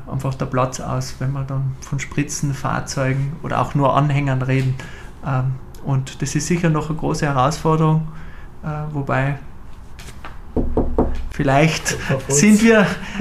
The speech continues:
Speaker 1: sind wir einer Lösung, äh, näher, als wir, wir glauben. Aber
Speaker 2: Wobei es ja, Manfred, es gibt ja schon, ich frage jetzt die stellvertretend quasi, für Automobil, Thema Automobil, gibt's ja quasi schon einen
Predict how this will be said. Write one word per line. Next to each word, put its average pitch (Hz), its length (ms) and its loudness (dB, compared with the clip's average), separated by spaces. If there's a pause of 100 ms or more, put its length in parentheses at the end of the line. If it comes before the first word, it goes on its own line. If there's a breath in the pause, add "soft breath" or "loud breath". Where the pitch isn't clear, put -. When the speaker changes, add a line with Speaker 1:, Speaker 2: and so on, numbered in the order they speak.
(120)
Speaker 1:
sind 190 260 2
wir 185 140 6
einer 165 240 8
Lösung, 165 480 6 (240)
äh, 151 80 -2
näher, 143 340 2
als 131 160 -2
wir, 139 240 0
wir 135 100 0
glauben. 127 360 2
Aber 139 260 0 (880 loud breath)
Speaker 2:
Wobei 131 320 6
es 160 140 6
ja, 143 180 6
Manfred, 156 500 4
es - 160 -2
gibt 151 240 0
ja 190 80 8
schon, 170 340 2 (760)
ich - 80 -14
frage 110 240 2
jetzt - 200 0
die 139 80 4
stellvertretend 139 640 2
quasi, 143 420 0 (420 loud breath)
für 131 640 6 (380)
Automobil, 151 920 6
Thema 139 320 6
Automobil, 139 760 4 (200)
gibt's - 280 2
ja 117 160 8
quasi 117 480 4
schon 143 440 2
einen 127 380 2